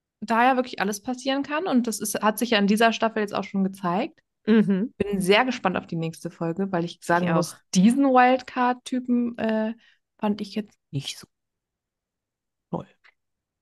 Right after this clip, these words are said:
Speaker 2: Fa-, fandst du die davor besser?
Speaker 1: Ja, die hat mir ganz gut gefallen. Du nicht? Dir nicht?
Speaker 2: N-, nee, zuerst nicht, aber dann. Also irgendwie hat sie's, ich, sie, ich hab zuerst gedacht,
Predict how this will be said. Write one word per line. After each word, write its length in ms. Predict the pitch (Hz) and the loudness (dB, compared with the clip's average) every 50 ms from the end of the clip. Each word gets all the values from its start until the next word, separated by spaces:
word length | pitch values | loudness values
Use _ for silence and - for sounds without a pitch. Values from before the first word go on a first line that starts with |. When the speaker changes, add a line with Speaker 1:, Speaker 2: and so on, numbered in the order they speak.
| _ _ _ _ _ - 214 - | _ _ _ _ _ -8 -6 -4
Speaker 2:
Fa-, 100 | 202 - - 202 - | -4 -6 -6 -4 -2
fandst 220 | 220 240 240 - | -2 -2 -2 -4
du 40 | 220 | -6
die 220 | 185 196 208 202 | -4 -2 -2 0
davor 320 | 196 208 208 - 220 214 214 | 0 -2 -2 0 -2 0 0
besser? 340 | 214 233 233 285 320 370 392 - _ _ _ | 0 -2 -2 -4 -8 -8 -8 -12 _ _ _
Speaker 1:
Ja, 420 | 226 214 185 160 170 - - - _ _ _ _ _ _ _ _ _ _ _ _ _ _ _ | -2 -2 0 0 -2 -6 -10 -14 _ _ _ _ _ _ _ _ _ _ _ _ _ _ _
die 60 | 214 | -8
hat 80 | 202 | -4
mir 80 | 190 185 | -4 -4
ganz 200 | 185 185 185 190 | -4 -4 -6 -6
gut 160 | - 190 196 | -8 -10 -8
gefallen. 600 | - 190 - - 175 165 160 165 165 170 - _ _ _ _ _ _ _ _ _ _ - | -8 -12 -10 -8 -8 -6 -6 -6 -8 -10 -12 _ _ _ _ _ _ _ _ _ _ 4
Du 80 | 220 | 6
nicht? 320 | 214 254 302 302 - - 208 | 6 6 4 2 -2 -2 0
Dir 120 | 233 240 | 2 2
nicht? 360 | 240 - - - - - - | 2 2 0 -4 -10 -14 -16
Speaker 2:
N-, 560 | 202 202 - - _ _ - - 202 220 226 233 | -16 -16 -16 -18 _ _ -12 -6 -2 0 2 2
nee, 240 | 247 247 247 254 | 4 4 2 2
zuerst 500 | - - - - 254 254 262 254 - - | 0 -2 -4 -4 -4 -4 -4 -6 -6 -2
nicht, 480 | - 226 226 269 427 - - - - - - _ _ _ _ - | 0 2 2 2 0 -2 -6 -10 -12 -16 -18 _ _ _ _ -4
aber 360 | 226 226 233 226 208 208 - _ _ _ | 0 4 4 4 2 0 -6 _ _ _
dann. 360 | - 254 247 220 175 156 - | 2 4 4 4 4 2 0
Also 200 | - 165 170 185 | -2 -2 0 0
irgendwie 420 | 185 185 165 196 226 240 233 247 240 | 0 0 0 2 2 2 2 2 2
hat 140 | 226 220 | 0 -2
sie's, 240 | - - 233 220 - | -2 -6 -6 -4 -4
ich, 180 | - 208 208 - 185 185 - 202 | -6 -6 -6 -4 -6 -6 -6 -4
sie, 200 | - 220 214 208 - - | -2 -2 -2 -2 -2 -4
ich 160 | 214 208 240 | -2 0 0
hab 140 | 233 233 - | 0 0 -2
zuerst 360 | - 240 - 214 233 226 - | -4 0 0 0 0 0 -4
gedacht, 400 | 247 220 226 226 226 - - | -2 0 0 0 0 -4 -12